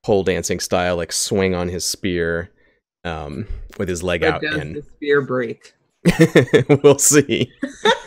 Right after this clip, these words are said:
Speaker 1: We'll see if it's like the gif I sent earlier. Uh, and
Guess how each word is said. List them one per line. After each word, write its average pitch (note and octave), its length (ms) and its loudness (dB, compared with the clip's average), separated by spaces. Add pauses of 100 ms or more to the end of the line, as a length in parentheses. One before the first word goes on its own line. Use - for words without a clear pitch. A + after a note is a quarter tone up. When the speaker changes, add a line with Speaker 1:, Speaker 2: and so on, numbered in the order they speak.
Speaker 1:
We'll B2 100 4
see B2+ 180 6
if B2+ 120 4
it's A#2+ 180 4
like A2+ 160 4
the A2 80 0
gif G#2 240 2
I - 100 -6
sent F#2 200 -4
earlier. E2 340 -8 (540)
Uh, F2+ 600 0 (500)
and F2+ 420 0